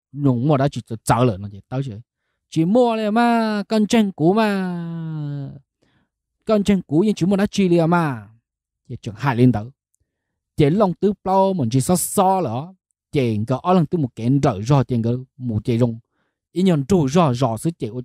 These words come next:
chà nó, kích lô, kích lô, kích lô nó. Dây dây đã cá lỡ chạy thầu nó chạy. Gỡ o lên mà tì lo sai nàn tu ơ. Ô cha. Do sú lô. Tua ế ế trời nên năng đồn đá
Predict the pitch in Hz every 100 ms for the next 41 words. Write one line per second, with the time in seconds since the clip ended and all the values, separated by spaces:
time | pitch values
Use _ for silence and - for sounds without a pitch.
0 | - 117 104 - - 196 - 214 - 202
1 | - 190 - - 240 190 143 127 _ _
2 | _ _ _ _ _ _ 139 180 160 190
3 | 170 151 117 - 175 190 175 104 - 147
4 | 131 - 165 120 131 151 143 - 143 113
5 | 110 _ _ _ _ _ _ - 131 156
6 | - 202 202 190 165 117 - 208 180 165
7 | 160 151 - 185 185 196 170 147 135 202
8 | 208 196 185 156 165 202 214 220 226 233
9 | 233 233 233 233 226 220 208 190 165 131
10 | 104 156 151 _ 180 156 139 _ _ _
11 | _ _ - 160 175 147 - 131 170 185
12 | 175 131 104 - _ 202 180 156 151 156
13 | _ 143 170 - - 151 175 180 180 170
14 | 156 151 123 113 165